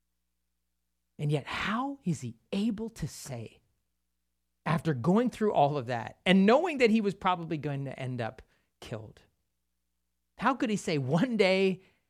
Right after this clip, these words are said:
don't, you know, don't fix your eyes on this 'cause it's temporary, and one day we'll look back and it'll seem small"? <laughs> Because he says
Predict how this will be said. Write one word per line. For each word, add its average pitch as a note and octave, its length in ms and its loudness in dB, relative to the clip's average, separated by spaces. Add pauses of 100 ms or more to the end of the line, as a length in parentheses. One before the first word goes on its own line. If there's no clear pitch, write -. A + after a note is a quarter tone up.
don't, F3 140 2
you F#3 80 4
know, F#3+ 80 4
don't A3+ 160 6
fix - 320 -2
your C#4 140 6
eyes A3+ 200 8
on F3 100 2
this E3 120 -2
'cause F#3+ 160 0
it's F#3+ 100 -4
temporary, G3 380 2
and E3+ 100 2
one A3+ 140 6
day A3+ 80 12
we'll G#3 160 10
look G#3 160 4
back F3 220 2
and E3 100 2
it'll D3 140 0
seem D3 560 -6 (520)
small"? - 540 -14 (1120)
<laughs> - 220 0 (880)
Because D#3+ 260 2
he - 60 -2
says C#3+ 560 0